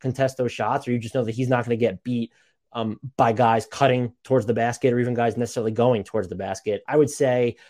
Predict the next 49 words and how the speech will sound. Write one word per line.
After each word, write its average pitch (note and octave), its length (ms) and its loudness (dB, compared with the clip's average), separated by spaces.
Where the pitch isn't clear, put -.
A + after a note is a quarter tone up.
the G3 120 -2
answer F3 160 -2
probably D3+ 240 0
lies C3+ 140 2
somewhere C#3 180 -2
in B2 80 0
between, A#2+ 400 -2
and A#2 120 -6
Devin C3 220 2
Booker, B2+ 240 0
especially, A#2 560 -4
whether A2 240 0
he's A2+ 140 -4
on A2 120 -2
the A2 60 -4
ball G#2+ 260 2
or F#2 100 -4
off F#2+ 180 -6
the A#2+ 80 -2
ball, A2+ 260 2
can G#2+ 180 -10
play G#2+ 420 -2
at F2+ 100 -6
every G#2 260 -6
level. A2+ 300 2
It's A2+ 160 -4
not G2+ 200 -4
just G#2 220 -6
sort G#2+ 200 -2
of F#2 100 -4
this G2+ 100 -4
perimeter-based A2+ 760 0
game. B2 280 -2
But, A#3+ 80 8
like, - 100 6
those G#3+ 240 12
are G#3+ 80 6
questions F#3+ 400 2
I'm E3+ 100 0
thinking C3 260 -4
about, C3 320 0
and C#3 280 -2
we C3+ 100 -2
can D#3 100 0
have C3+ 120 0
fair D3 160 2
discussions B2+ 500 0
about G#2 320 -4
them. - 200 -12